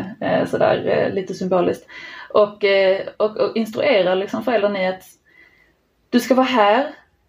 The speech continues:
men du ska inte göra någonting. Du ska fungera som en trygg punkt för ditt barn.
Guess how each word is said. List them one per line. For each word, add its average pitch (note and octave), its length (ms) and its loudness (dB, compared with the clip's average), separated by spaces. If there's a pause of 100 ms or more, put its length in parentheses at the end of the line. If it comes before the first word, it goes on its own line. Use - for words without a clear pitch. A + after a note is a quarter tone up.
men A3 120 -8
du G#3+ 80 -4
ska G#3 100 -8
inte F#3 120 -4
göra D#3+ 180 -2
någonting. - 380 -10 (1080)
Du A3 120 2
ska A3 140 2
fungera A#3 360 4
som F#3+ 160 -4
en F#3 80 -4
trygg G3 320 -6
punkt D#4+ 320 -4
för C#4 120 -4
ditt C#4 160 -6
barn. B3 400 2